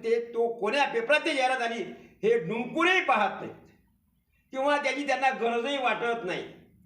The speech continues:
फक्त माध्यम आणि पत्रकारिता, पत्रकार यांना खुश ठेवावं यासाठी म्हणून तो,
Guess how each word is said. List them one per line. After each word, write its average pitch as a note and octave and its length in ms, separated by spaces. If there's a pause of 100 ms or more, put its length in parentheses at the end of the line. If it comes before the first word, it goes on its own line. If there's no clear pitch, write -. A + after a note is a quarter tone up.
(960)
फक्त C4+ 420 (2250)
माध्यम G3 540 (800)
आणि D4 180
पत्रकारिता, A3 640 (340)
पत्रकार G#3 520 (300)
यांना B3 500 (160)
खुश - 300
ठेवावं A3 680
यासाठी G3 380
म्हणून A#3+ 280
तो, A#3 300